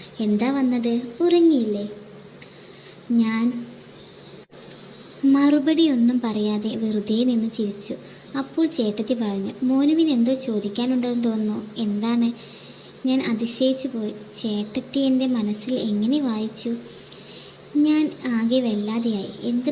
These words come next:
പറയണം, എന്ത് ചോദിക്കണം എന്നറിയാതെ നിൽക്കുമ്പോൾ ചേട്ടത്തി എന്നെ പിടിച്ച് കട്ടിലിൽ ഇരുത്തി. ചേട്ടത്തിയുടെ അടുത്താണ് ഇരുത്തിയത്.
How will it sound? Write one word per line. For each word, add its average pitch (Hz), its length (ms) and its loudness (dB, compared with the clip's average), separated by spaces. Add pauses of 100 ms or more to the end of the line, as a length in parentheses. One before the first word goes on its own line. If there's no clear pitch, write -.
പറയണം, 233 380 0
എന്ത് 214 200 0
ചോദിക്കണം 226 580 -2
എന്നറിയാതെ 214 540 -2
നിൽക്കുമ്പോൾ 208 580 -4 (720)
ചേട്ടത്തി 240 580 -4 (140)
എന്നെ 269 320 4
പിടിച്ച് 262 500 -4 (800)
കട്ടിലിൽ 277 500 -2
ഇരുത്തി. 214 380 -4 (1400)
ചേട്ടത്തിയുടെ 247 680 0
അടുത്താണ് 247 560 -2
ഇരുത്തിയത്. 214 540 -4